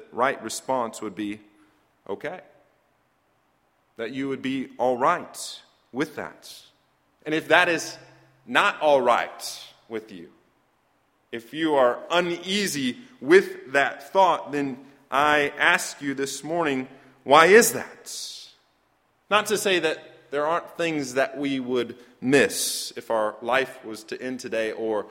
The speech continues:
the end of the world was to come, or that there isn't things that we would still like to accomplish. Of course there are and is. But there ought to be no fear.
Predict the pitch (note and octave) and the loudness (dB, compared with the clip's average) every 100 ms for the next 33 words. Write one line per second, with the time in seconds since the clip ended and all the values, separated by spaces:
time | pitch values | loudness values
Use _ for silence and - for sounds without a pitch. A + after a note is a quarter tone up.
0 | - _ A2 B2 C#3 A#2 G#2+ A2 C3 C#3 | -16 _ -6 -4 -4 -4 -4 -2 2 2
1 | A#2+ G2+ A2+ - - - F3+ C3 F2 - | 2 -2 -4 -4 -8 -4 0 0 0 -8
2 | - - _ _ _ _ _ _ _ _ | -20 -20 _ _ _ _ _ _ _ _
3 | - E3+ F#3 F3+ F3+ F3 F3+ E3+ E3+ G3 | -6 0 4 2 2 0 0 -2 -4 -4
4 | F3 D3+ D#3 D#3+ D3+ C#3+ C#3+ - G3 E3+ | -2 -2 -4 -2 -2 -2 -6 -4 0 0
5 | C3+ - - - E3+ E3 - D3 C3 - | -2 -8 -20 -2 2 2 -2 -4 -4 -2
6 | F#3 F3 C3 A#2 C3 - - E3+ C#3 - | -2 -2 -4 -6 -8 -8 -4 -2 -2 -8
7 | - A#2 A2+ A#2 A2 D#3 - - - _ | -10 -6 -6 -4 -4 -6 -6 -14 -20 _
8 | _ _ _ A2 G#2 C3 F#2 - - - | _ _ _ -12 -10 -10 -12 -16 -20 -20
9 | _ _ _ _ _ _ _ _ _ _ | _ _ _ _ _ _ _ _ _ _
10 | _ - A#2 C3 D3 C#3+ - A2+ A2 G2 | _ -14 -6 0 0 -2 -10 -12 -12 -12
11 | - _ _ _ _ _ _ _ _ _ | -18 _ _ _ _ _ _ _ _ _
12 | _ _ A2+ G#2 - F#2+ - | _ _ -10 -10 -10 -14 -14